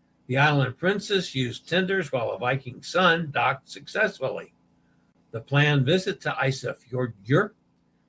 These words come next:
will be replaced with a day at sea. I wonder why some other people can do that and Disney can't. Or is that just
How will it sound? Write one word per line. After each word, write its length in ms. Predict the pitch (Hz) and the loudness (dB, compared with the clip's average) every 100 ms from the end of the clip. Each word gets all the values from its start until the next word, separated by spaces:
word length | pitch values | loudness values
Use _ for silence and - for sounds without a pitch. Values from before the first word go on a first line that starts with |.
| - | -6
will 120 | 127 | 0
be 180 | 127 131 | 2 2
replaced 640 | 117 113 156 170 180 - | 0 -2 2 2 2 -6
with 200 | 156 151 | -6 -4
a 60 | 170 | -2
day 440 | 131 98 - - _ _ _ _ _ _ _ _ - | -4 -6 -10 -16 _ _ _ _ _ _ _ _ -12
at 240 | 98 - | -12 -14
sea. 560 | - - 214 - - _ _ _ _ _ _ _ _ _ _ _ _ _ _ _ _ _ _ _ _ _ _ _ _ _ _ _ | -18 -8 -6 -6 -8 _ _ _ _ _ _ _ _ _ _ _ _ _ _ _ _ _ _ _ _ _ _ _ _ _ _ _
I 200 | 240 269 | -4 -2
wonder 580 | 247 247 220 202 170 147 | 0 0 2 2 0 0
why 340 | 170 170 156 | 2 4 4
some 380 | 135 - 151 139 | 2 -4 -4 0
other 300 | 151 180 135 | 0 0 -2
people 580 | - 107 92 - 92 - | -4 -12 -14 -12 -12 -12
can 200 | - 101 | -14 -14
do 200 | 95 98 92 | -14 -16 -12
that 280 | 92 87 101 - | -8 -8 -10 -14
and 180 | 117 | -16
Disney 420 | - 127 123 135 120 - | -8 -8 -6 -6 -6 -12
can't. 680 | 131 135 85 - _ - - _ _ _ _ _ _ _ _ _ _ _ _ _ _ _ _ - | -6 -6 -8 -18 _ -20 -20 _ _ _ _ _ _ _ _ _ _ _ _ _ _ _ _ -12
Or 80 | 123 | -10
is 180 | 123 127 | -8 -8
that 140 | 117 | -10
just 300 | - - - | -12 -14 -16